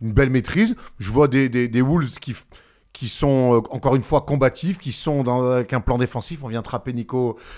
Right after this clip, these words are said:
euh, Jokic, on fait des choses. Mais en tout cas, je vois une équipe qui est plus forte, qui maîtrise son, qui maîtrise son sujet.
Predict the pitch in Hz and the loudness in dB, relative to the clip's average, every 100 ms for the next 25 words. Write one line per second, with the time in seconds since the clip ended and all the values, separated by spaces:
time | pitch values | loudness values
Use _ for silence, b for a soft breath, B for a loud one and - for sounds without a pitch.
0 | B - 117 113 113 110 117 - 147 196 | B -4 0 2 2 2 2 2 2 2
1 | 151 127 139 131 117 - 185 180 151 B | 2 -4 -2 -2 -2 2 4 4 -2 B
2 | B 127 175 147 - 208 139 131 - 196 | B 2 2 2 2 2 4 2 0 -6
3 | 139 - 139 - 151 185 - 143 127 143 | -6 -2 -2 2 2 2 0 0 0 -2
4 | 139 135 117 - 135 131 131 135 123 135 | -2 0 0 0 -2 -2 -4 -6 -6 -2
5 | 127 226 | 2 2